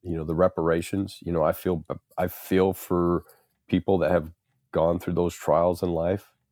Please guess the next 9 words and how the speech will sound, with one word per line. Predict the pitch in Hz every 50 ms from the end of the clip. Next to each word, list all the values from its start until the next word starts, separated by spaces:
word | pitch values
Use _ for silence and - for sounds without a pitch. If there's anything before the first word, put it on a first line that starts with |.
| _ _ _ _ _ _ _ _ _ _ _ _ _ _ _ _ _ _ _ _ _ _ _ _ _ _ _
But | - 90
it's | 90 87 - -
like, | - 87 87 85 82 - -
my | 85 90 98 113
mom | 107 90 85 87 92 98 90 80 76 73 80 87 - _ _ _ _ _ _ _ _ _ _ _ _ _ _ _ _ _
was | - - 92 90 85 82 80
an | 87 82
orphan | - - 90 90 - - 76 73 71 69 - _ _ _ _ _
in | - 87 80